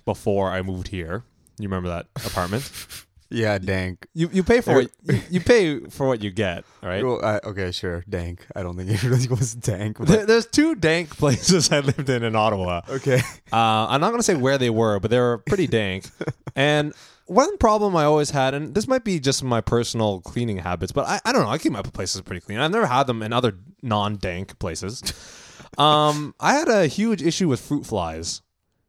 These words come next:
Speaker 1: You know, like,
Speaker 2: Right.
Speaker 1: like, I, well, now, granted, there was one
Speaker 2: Uh,
Speaker 1: time I just didn't take my garbage out for a
Speaker 2: Yeah,
Speaker 1: weekend, and
Speaker 2: that'll
Speaker 1: it,
Speaker 2: do it.
Speaker 1: <laughs> and it built up, right? There's this huge issue of fruit flies. And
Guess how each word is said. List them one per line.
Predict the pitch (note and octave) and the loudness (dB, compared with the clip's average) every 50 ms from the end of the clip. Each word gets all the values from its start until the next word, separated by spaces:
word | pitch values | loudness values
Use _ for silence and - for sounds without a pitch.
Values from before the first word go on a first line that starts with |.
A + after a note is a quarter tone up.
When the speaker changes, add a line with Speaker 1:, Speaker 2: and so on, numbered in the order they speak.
| _ _ - | _ _ -8
Speaker 1:
You | G2 | -6
know, | F#2 F2+ F2+ F#2 - | -4 -4 -4 -4 -4
like, | - C3+ C#3 C#3 G#2 | -2 0 0 0 -2
Speaker 2:
Right. | G2+ G2+ G2+ G#2+ - | -4 -6 -6 -4 -2
Speaker 1:
like, | C#3+ D3 D3 B2+ A#2 - _ _ _ _ - | 0 0 0 -2 -4 -14 _ _ _ _ -4
I, | C#3 E3 E3+ F3 - - - - C3+ - - - | -2 -2 0 -2 -4 -6 -10 -12 -12 -12 -10 -6
well, | F3+ F3 E3+ E3 D#3+ | -2 -2 -2 0 -2
now, | E3 E3 D#3+ D#3+ D3+ | -2 0 0 0 -2
granted, | B2+ C3+ - D#3 F3 F3 F3+ D#3+ C3 | -4 -2 -2 0 0 0 -2 0 0
there | C3 | 2
was | C3 A#2+ | 2 2
one | A#2+ C3 C3 | 2 0 -2
Speaker 2:
Uh, | B2 | 0
Speaker 1:
time | C3 B2+ B2+ B2 | -2 -2 0 0
I | A#2+ A2+ | 0 -2
just | G#2 F#2+ A#2 G#2+ - | -2 -4 -4 -4 -2
didn't | A#2 G#2+ G#2+ | -2 -4 -2
take | A2+ G2+ | -4 -4
my | F#2+ | -4
garbage | F2+ G2 G2 G2+ F#2+ F#2 G2 | -2 -2 0 0 0 -2 -4
out | F#2 F2+ | -4 -4
for | - G2 F2+ F2+ F2 F2 F2+ | -4 -4 -4 -4 -4 -4 -4
a | |
Speaker 2:
Yeah, | - B2+ | -2 0
Speaker 1:
weekend, | A#2+ A#2 A2+ A2 A2 A2 G#2+ G#2+ | 0 2 2 4 4 2 2 0
and | G#2+ | 0
Speaker 2:
that'll | - A2+ A2+ | 0 0 0
Speaker 1:
it, | A2 G#2 | -2 -2
Speaker 2:
do | F#2+ G2 F#2+ | -4 -4 -4
it. | G2 G2+ - - - | -4 -4 -6 -10 -10
Speaker 1:
<laughs> | - - | -4 -2
and | B2+ C3 E3+ | 0 0 0
it | C3 A#2+ | 2 2
built | C#3 E3+ D3 C3+ - - - | 2 2 2 2 -2 -2 -2
up, | C3 G#2 F2+ | -2 -2 -2
right? | F2 F2+ G2+ D#3+ - - - - - - | -2 -2 -2 -2 -2 -6 -18 -20 -10 -4
There's | - D3 D3+ | 0 0 0
this | D#3+ D#3+ D3+ | 0 0 0
huge | - B3+ B3+ G#3+ | 0 0 0 0
issue | G3+ F#3 - F3+ E3 | -2 -2 0 0 0
of | - | -2
fruit | - D#3+ D3 B2+ | -2 -4 -6 -4
flies. | - A2+ G2 G2 - - | -2 -2 -2 -2 -2 -2
And | C#3+ D#3+ D#3+ D3+ | 0 0 0 0